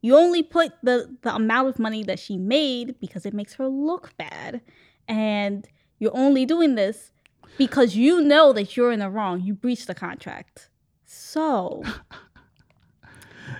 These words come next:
Speaker 2: It's,
Speaker 1: This
Speaker 2: it
Speaker 1: is, this is where we are right now. Uh, it's this back and forth. I don't even understand why they're even on Twitter or Instagram or whatever they're on,
Speaker 2: It's,
Speaker 1: like,
Speaker 2: uh,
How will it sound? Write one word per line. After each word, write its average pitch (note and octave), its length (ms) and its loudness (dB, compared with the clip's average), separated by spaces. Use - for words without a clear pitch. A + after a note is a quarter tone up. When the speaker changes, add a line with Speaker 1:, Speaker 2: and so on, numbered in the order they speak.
Speaker 2:
It's, C#3+ 240 4
Speaker 1:
This - 300 0
Speaker 2:
it C#4+ 120 -2
Speaker 1:
is, C4 60 -14
this C#4+ 140 0
is D4+ 80 -4
where C#4+ 140 6
we B3+ 160 0
are F#3 240 0
right F#3+ 180 -2
now. F#3 440 -2
Uh, F#3 320 -6
it's A3 180 -6
this A#3 140 -6
back G#3+ 320 0
and A3 160 -6
forth. A#3 300 -4
I C4 80 4
don't E4 160 6
even D#4+ 200 0
understand B3+ 520 -4
why G#3 300 -4
they're G#3+ 160 -4
even G3+ 280 -6
on F#3+ 200 -8
Twitter G#3 400 -4
or F3+ 580 -8
Instagram G3+ 500 -6
or F#3+ 80 -4
whatever C4+ 440 2
they're A#3+ 200 0
on, A3 420 -2
Speaker 2:
It's, A2+ 260 0
Speaker 1:
like, G#3+ 300 0
Speaker 2:
uh, - 40 -14